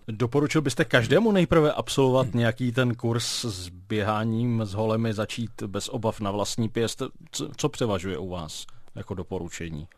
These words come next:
Speaker 2: No samozřejmě bych doporučil to vyzkoušet, eh, pod, eh, dohledem odborníka, protože když něco děláme sami, to je systém samouk, můžeme,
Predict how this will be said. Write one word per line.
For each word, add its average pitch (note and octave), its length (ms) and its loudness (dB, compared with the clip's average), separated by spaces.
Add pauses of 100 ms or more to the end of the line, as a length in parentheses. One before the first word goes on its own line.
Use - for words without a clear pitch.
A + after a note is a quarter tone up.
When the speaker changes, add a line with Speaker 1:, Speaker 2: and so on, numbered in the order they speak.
Speaker 2:
No A#2+ 80 -2
samozřejmě D#3+ 560 4
bych D3+ 160 4
doporučil D3+ 580 4
to E3+ 140 2
vyzkoušet, E3 720 0
eh, C3+ 100 4
pod, C3+ 260 -2 (320)
eh, A2+ 40 2
dohledem C#3+ 400 4
odborníka, D3+ 540 2
protože C#3 380 0
když C#3 180 0
něco D#3 220 -2
děláme C#3+ 340 4
sami, G#2 480 -4 (300)
to G#2+ 80 -6
je G#2+ 80 -4
systém A#2 440 -4
samouk, A2 520 -4 (400)
můžeme, A#2+ 320 -4